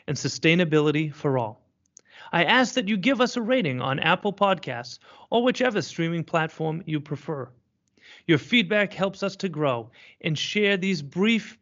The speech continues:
previews of what life in the future can be.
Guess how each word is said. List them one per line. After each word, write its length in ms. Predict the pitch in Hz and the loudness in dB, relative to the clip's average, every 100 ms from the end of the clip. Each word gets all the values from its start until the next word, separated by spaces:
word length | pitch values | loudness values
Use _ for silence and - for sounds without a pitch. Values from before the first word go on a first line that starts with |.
| - | 0
previews 560 | 208 151 131 113 - - - | 2 2 -2 -6 -10 -14 -8
of 120 | 147 | 0
what 200 | 151 147 | 2 2
life 420 | 156 175 202 - - | 2 2 0 -6 -10
in 80 | 143 | -8
the 80 | 127 | -8
future 400 | 127 175 - 170 | -6 -6 -4 -8
can 300 | 151 147 147 | -6 -6 -4
be. 260 | 123 - | -8 -10